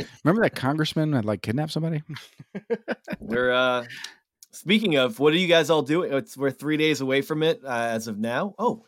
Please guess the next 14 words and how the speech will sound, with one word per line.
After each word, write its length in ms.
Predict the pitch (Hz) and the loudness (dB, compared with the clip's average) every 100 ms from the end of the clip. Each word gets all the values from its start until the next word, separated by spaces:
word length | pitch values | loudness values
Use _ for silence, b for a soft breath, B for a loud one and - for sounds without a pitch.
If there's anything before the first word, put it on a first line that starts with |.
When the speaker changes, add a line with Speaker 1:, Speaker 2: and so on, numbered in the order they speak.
| _ _ _ _ | _ _ _ _
Speaker 2:
Friday 480 | 139 196 151 98 - - | 2 4 2 -2 -8 -10
is, 240 | 123 113 | -8 -2
uh, 400 | 135 127 131 131 127 | 2 4 4 0 -2
Speaker 1:
Saturday. 440 | - 110 101 85 - _ _ _ | 2 4 4 0 -8 _ _ _
Speaker 2:
this 120 | - 123 | -12 -10
is, 100 | - _ _ _ _ _ _ | -10 _ _ _ _ _ _
oh, 140 | 123 113 | 4 4
it's 300 | 110 - - - | 2 -6 -16 -4
Saturday. 480 | - 113 113 117 113 - | 4 6 6 4 -2 0
Speaker 1:
Why 140 | 107 | 4
do 60 | 98 | 6
you 60 | 87 | 4
hate 120 | 87 | 2
America? 400 | 87 87 - | 2 -2 -6